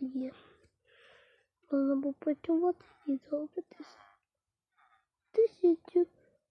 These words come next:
гривень в день. Яке не,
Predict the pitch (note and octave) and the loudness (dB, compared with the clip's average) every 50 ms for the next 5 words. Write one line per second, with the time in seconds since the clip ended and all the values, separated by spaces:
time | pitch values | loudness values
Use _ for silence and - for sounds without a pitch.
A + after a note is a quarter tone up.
0 | _ _ _ - B3+ A#3+ A#3 A#3 A#3 A#3+ A#3+ - _ - _ _ - A3+ A3+ A3 | _ _ _ -2 0 0 0 0 -2 -4 -6 -8 _ -20 _ _ -8 -6 -4 -4
1 | G#3 A3 - - - - - - - - - - - - - - - - _ _ | -4 -6 -8 -14 -20 -20 -20 -20 -20 -20 -20 -20 -20 -20 -20 -20 -20 -20 _ _
2 | _ _ _ - - - - - - - - - - - - D#2 - - - _ | _ _ _ -20 -18 -16 -12 -12 -10 -8 -8 -6 -6 -6 -6 -8 -10 -14 -20 _
3 | - - - - - - - - - _ _ _ - - - - _ _ - B3+ | -20 -20 -20 -20 -20 -20 -20 -20 -20 _ _ _ -20 -20 -20 -20 _ _ -6 -6
4 | - - - D#4 D#4 D#4 D4 C#4 - D4 C#4 C4+ B3+ | -4 -2 0 2 4 4 4 2 0 -2 -2 -2 -2